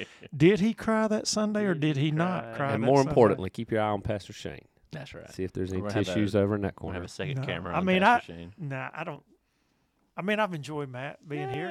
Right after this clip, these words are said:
Speaker 1: Yeah.
Speaker 2: You know, Matt has influenced us as well.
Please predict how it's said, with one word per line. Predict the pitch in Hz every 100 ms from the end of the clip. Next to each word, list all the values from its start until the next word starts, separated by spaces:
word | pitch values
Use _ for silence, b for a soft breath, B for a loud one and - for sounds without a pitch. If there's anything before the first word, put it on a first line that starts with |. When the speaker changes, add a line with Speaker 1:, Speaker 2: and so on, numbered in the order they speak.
| -
Speaker 1:
Yeah. | 107 92 90 92 95 - _ _ 151
Speaker 2:
You |
know, | 139 147
Matt | 156 175 185
has | 165 165
influenced | 160 180 175 170 -
us | 160 160 -
as | 160 120
well. | 131 147 185 196